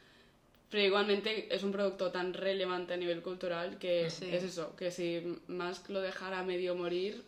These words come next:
Speaker 1: entraría alguien
Speaker 2: Sí,
Speaker 1: a
Speaker 2: a como
Speaker 1: comprarla
Speaker 2: sí,
Speaker 1: y
Speaker 2: sí.
Speaker 1: es que me parecería muy raro que, que dejara de existir ahora mismo. Porque ya, bueno, que la gente yéndose a Mastodon, no sé qué tal,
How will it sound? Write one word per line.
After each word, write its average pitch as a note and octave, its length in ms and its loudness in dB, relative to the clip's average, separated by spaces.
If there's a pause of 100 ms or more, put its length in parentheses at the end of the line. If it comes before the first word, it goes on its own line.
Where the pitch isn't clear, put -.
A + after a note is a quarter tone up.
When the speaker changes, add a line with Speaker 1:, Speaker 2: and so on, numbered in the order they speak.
Speaker 1:
entraría F3 540 0
alguien F3 580 -4
Speaker 2:
Sí, F3+ 380 8
Speaker 1:
a E3+ 60 6
Speaker 2:
a E3+ 60 0
como F3 140 6
Speaker 1:
comprarla F#3+ 320 4
Speaker 2:
sí, F3+ 80 4
Speaker 1:
y E3+ 320 -2
Speaker 2:
sí. - 140 -2
Speaker 1:
es - 100 -4
que - 300 2 (400)
me G#3+ 180 6
parecería G#3 460 6
muy A#3 380 2
raro G#3 360 2
que, F#3+ 540 4
que F3 360 0
dejara F3 380 -4
de F3+ 120 2
existir F3 520 -4
ahora F3+ 260 -2
mismo. - 380 -8 (160)
Porque F3 300 2
ya, F#3+ 240 10 (320)
bueno, F3 260 2
que F3+ 80 -2
la F3 140 4
gente G3 280 0
yéndose G#3+ 300 -2
a G#3 80 0
Mastodon, G3 460 0
no F3 80 -2
sé F#3 100 -4
qué F#3 140 2
tal, G3 360 0